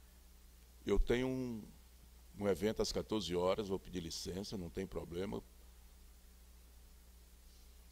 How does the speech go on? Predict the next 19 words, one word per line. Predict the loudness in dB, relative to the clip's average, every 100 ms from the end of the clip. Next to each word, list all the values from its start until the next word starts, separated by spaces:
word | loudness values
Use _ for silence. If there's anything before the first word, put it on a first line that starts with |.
| -10
conselheiro | -2 0 -2 -4
Guivaldo | -6 -4 0 0 -2
está | -2 -2
aqui, | -2 -4 -4 -4 -6 -20 -20 -20 -20 -16
né? | -12 -12 -14 -20 -20 -20 -20 -20 -20 -20 -20 -20 -20 -20 -20 -20 -20 -20 -20 -20 -20 -20 -20 -20 -18 -18 -10 -4
Mas | 2
eu | 4 4 -2 0
vou | 4 4
pedir | 2 0 0 0 -4 -10 -6
um | 2
minuto | 4 4 0 -2
só, | 0 2 2 -2 -18 -20 -20 -20 -20 -16 -6
antes | -4 -2 -2 -4 -8
de | -14
passar | -8 -6 -6
a | -8
palavra | -8 -8 -10
dos | -12 -12 -4
dois, | -2 -2